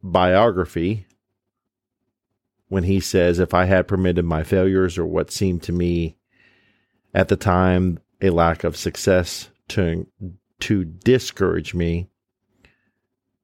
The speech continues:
I cannot see any way in which I would have ever made progress." Unquote. And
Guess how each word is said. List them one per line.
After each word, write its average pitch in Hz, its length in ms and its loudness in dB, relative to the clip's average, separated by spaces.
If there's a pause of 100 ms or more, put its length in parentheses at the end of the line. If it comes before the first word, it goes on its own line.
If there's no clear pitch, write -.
(160)
I 101 80 2
cannot 92 420 2
see 98 300 0
any 104 200 4
way 82 400 0
in 85 140 -6
which 87 220 -4
I 82 80 2
would 85 180 0
have 82 320 0
ever 87 160 2
made 80 240 -2
progress." - 640 -8 (1040)
Unquote. - 460 -6 (2750)
And 101 800 0